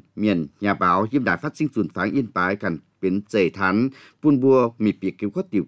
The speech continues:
công xì điều bé, thấy điệp bùa tú diệt tiểu xì tàu, buôn báo chí, chuyên nghiệp, tổng hãng bé có tiểu về văn,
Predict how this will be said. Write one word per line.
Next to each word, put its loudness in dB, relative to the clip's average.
công 2
xì -6
điều 2
bé, 0
thấy 4
điệp 2
bùa 2
tú 0
diệt 2
tiểu -2
xì 0
tàu, 2
buôn 0
báo 2
chí, -2
chuyên 2
nghiệp, 2
tổng 2
hãng 0
bé 4
có -2
tiểu -4
về 4
văn, 2